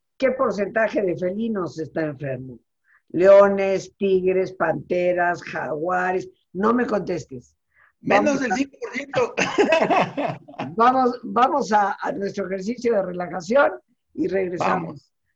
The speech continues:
Speaker 1: Me interesa saber esa estadística.
Speaker 2: Sí.
Speaker 1: Pero bueno, queridos amigos, vamos a tomarnos esta pausa, como siempre lo hacemos, pidiéndote que te pongas cómodo. Y si te es posible hacer el alto completo y total, pues qué mejor que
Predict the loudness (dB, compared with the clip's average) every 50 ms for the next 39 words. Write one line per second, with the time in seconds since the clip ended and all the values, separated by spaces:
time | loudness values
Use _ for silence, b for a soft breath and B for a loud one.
0 | _ -6 -6 -6 -4 -2 -2 0 0 0 -2 -2 -2 -4 -4 -4 -4 -4 -2 0
1 | 0 0 0 -4 -10 -10 -8 -8 -8 -8 -10 -12 -10 -8 -10 -10 -8 -10 -12 -12
2 | -14 -14 -12 -8 -6 -4 -4 -4 -6 -12 -18 _ _ _ _ _ _ _ _ _
3 | _ -2 0 0 2 4 4 2 2 0 -2 -6 -8 -10 -14 -12 -10 -8 -4 -2
4 | -2 -2 -2 -4 -4 -6 -4 -4 -4 -2 -4 -4 -6 -6 -12 -18 -20 _ _ _
5 | _ _ _ _ _ _ _ -8 0 2 2 2 2 0 -4 -4 -4 -4 -2 -2
6 | -4 -4 _ _ _ -8 -6 -4 -4 -4 -4 -4 -6 -8 -8 -6 -6 -6 -4 -4
7 | -6 -4 -2 2 4 4 4 4 2 0 -4 -4 -4 -4 -6 -6 -6 -6 -6 -8
8 | -8 -4 -2 -2 -2 0 -2 -2 -2 -2 -6 -8 -6 -2 -2 0 0 -2 -4 -6
9 | -6 -6 -4 -2 -2 -2 -2 -2 -4 -6 -6 -10 -12 -12 -14 -16 -12 -6 -4 -4
10 | -4 -4 -10 -12 -6 -2 0 0 0 0 2 4 4 4 4 2 b b b b
11 | b b b b b -4 -4 -4 -4 -2 -2 -2 -2 2 2 0 2 2 0 0
12 | 2 0 0 0 0 -2 0 0 2 2 2 2 0 -4 -6 -4 -4 -4 -2 0
13 | -2 -2 0 -2 -6 -4 -4 -6 -6 -2 0 0 0 -2 -4 -10 -6 -6 -6 -6
14 | -6 -6 -6 -8 -8 -8 -8 -10 -8 -8 -10 -12